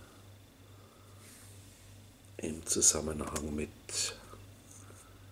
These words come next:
wie hat es geheißen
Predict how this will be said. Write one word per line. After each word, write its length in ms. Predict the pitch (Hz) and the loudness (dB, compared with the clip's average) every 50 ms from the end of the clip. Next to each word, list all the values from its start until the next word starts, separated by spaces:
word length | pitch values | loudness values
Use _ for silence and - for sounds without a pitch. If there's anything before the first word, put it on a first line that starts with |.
| - - - - - - - - - - - - - - - - - - - - - - - - - - - - - - | -16 -16 -18 -18 -16 -16 -16 -16 -16 -18 -18 -18 -16 -14 -14 -14 -14 -16 -16 -18 -18 -18 -16 -16 -16 -16 -14 -14 -10 -6
wie 140 | 82 78 | -6 -4
hat 200 | 73 69 - - | -4 -4 -4 -2
es 180 | - - - - | 0 0 0 0
geheißen 760 | - - 73 - 73 69 67 65 - - - - - 69 67 | -2 -4 -2 0 0 0 0 2 2 0 0 0 0 -2 -2